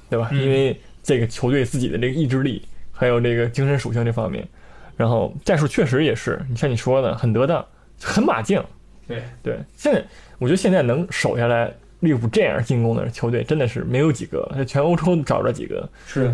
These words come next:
Speaker 1: 但是，而且你，而且马竞，你想想，这么多年了啊，从来就没有输过。这个，就是只要对面有C罗，他才会输，对吧？
Speaker 2: 对，
Speaker 1: 这，这
Speaker 2: 是。
Speaker 1: 没有，现在。
Speaker 2: 对。
Speaker 1: 因为只有C罗那脑袋，他敲得开这个防线。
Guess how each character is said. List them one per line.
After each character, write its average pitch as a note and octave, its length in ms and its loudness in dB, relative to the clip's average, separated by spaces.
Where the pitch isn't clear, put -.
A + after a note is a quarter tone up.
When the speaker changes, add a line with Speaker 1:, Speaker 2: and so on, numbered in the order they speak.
Speaker 1:
但 C3+ 120 2
是， A#2 140 -2
而 D3 100 2
且 C3 160 2
你， A#2+ 160 -2
而 B2 80 0
且 C3 80 2
马 A#2 200 2
竞， A#2+ 280 2
你 A2+ 60 2
想 A2+ 180 2
想， A2+ 300 0
这 D3+ 100 2
么 B2 140 2
多 C3 100 4
年 A#2 220 2
了 A#2 120 0
啊， - 180 -4
从 C3+ 220 -2
来 C#3 160 4
就 C#3 100 2
没 A#2+ 140 2
有 B2+ 160 4
输 D3+ 320 0
过。 - 240 0
这 B2 140 2
个， F#2+ 240 0
就 C3+ 100 0
是 A#2+ 240 2
只 - 160 -2
要 D#3 80 6
对 A3 140 2
面 E3+ 200 4
有 - 80 -2
C F3+ 200 2
罗， A#2+ 320 2
他 C3 80 0
才 B2 100 2
会 A#2 80 0
输， - 260 -6
对 - 80 -8
吧？ - 160 -10
Speaker 2:
对， C3+ 180 6
Speaker 1:
这， - 0 -
这 C3+ 140 0
Speaker 2:
是。 C3+ 240 0
Speaker 1:
没 C3+ 200 2
有， - 300 0
现 - 140 -4
在。 - 100 -6
Speaker 2:
对。 B2+ 160 -6
Speaker 1:
因 D#3+ 80 2
为 E3+ 40 4
只 E3 160 0
有 D3+ 100 4
C - 320 0
罗 - 300 2
那 F3 140 4
脑 B2 260 0
袋， - 180 -4
他 C#3 100 2
敲 C#3 280 2
得 C3+ 60 4
开 C3 200 2
这 D3 220 2
个 A#2+ 60 2
防 A#2+ 180 -2
线。 - 220 -6